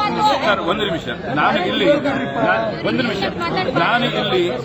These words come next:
ನಿಂತ್ಕೊಂಡಿರುವಂತದ್ದು ನಿಮ್ಮ ಪ್ರೀತಿಯನ್ನ, ನಿಮ್ಮ ವಿಶ್ವಾಸವನ್ನ, ನಂಬಿಕೆಯನ್ನ ಮತ್ತು ಬಹುದಿನದ ಸಾಮರಸ್ಯದ ಸಂಬಂಧವನ್ನು ಇಟ್ಕೊಳ್ಬೇಕು ಅನ್ನುವಂಥ ಕಾರಣದಿಂದ ನಾನು ಬಂದಿದ್ದೇನೆ.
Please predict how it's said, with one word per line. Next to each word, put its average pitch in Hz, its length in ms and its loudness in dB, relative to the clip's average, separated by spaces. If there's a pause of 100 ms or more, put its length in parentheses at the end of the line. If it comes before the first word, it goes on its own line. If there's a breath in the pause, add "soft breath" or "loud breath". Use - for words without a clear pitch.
(240)
ನಿಂತ್ಕೊಂಡಿರುವಂತದ್ದು 180 1000 0
ನಿಮ್ಮ 180 440 0
ಪ್ರೀತಿಯನ್ನ, 196 840 2 (220)
ನಿಮ್ಮ 175 180 0 (320)
ವಿಶ್ವಾಸವನ್ನ, 175 600 2
ನಂಬಿಕೆಯನ್ನ 165 640 2 (360)
ಮತ್ತು 160 200 2
ಬಹುದಿನದ 196 760 4 (380)
ಸಾಮರಸ್ಯದ 220 640 0
ಸಂಬಂಧವನ್ನು 214 540 0
ಇಟ್ಕೊಳ್ಬೇಕು 180 420 0
ಅನ್ನುವಂಥ 175 280 0
ಕಾರಣದಿಂದ 147 420 2
ನಾನು 160 200 2
ಬಂದಿದ್ದೇನೆ. 113 760 -2